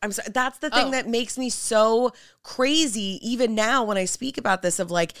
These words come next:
Speaker 1: this isn't to say, this is not me questioning. It's also
Speaker 2: Yeah.
Speaker 1: not me challenging Christianity.
Speaker 2: No.
Speaker 1: But what it is, what it, what it is doing is saying, if you for a second,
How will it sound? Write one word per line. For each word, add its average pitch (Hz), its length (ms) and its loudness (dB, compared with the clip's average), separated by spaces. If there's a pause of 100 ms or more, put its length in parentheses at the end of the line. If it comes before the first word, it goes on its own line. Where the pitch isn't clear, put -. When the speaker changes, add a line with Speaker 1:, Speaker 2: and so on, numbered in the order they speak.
(200)
Speaker 1:
this 262 200 0
isn't 294 360 0
to 269 140 0
say, 247 320 2
this 226 220 -2
is 240 100 -6
not 269 420 0 (220)
me 254 360 -2
questioning. 277 680 0
It's - 140 -6
also 277 260 2
Speaker 2:
Yeah. 320 60 0
Speaker 1:
not 320 180 4
me 262 140 0
challenging 226 760 4
Christianity. 175 800 2 (100)
Speaker 2:
No. 190 300 -12 (480)
Speaker 1:
But 269 160 6
what 294 180 8
it 285 220 4
is, 349 320 6 (100)
what 240 200 4
it, - 80 2
what 262 180 8
it 247 160 2
is 311 320 4
doing 156 480 0
is 196 120 2
saying, 202 580 2 (420)
if 311 260 0
you 359 260 4
for 277 280 -2
a 240 100 2
second, 196 560 2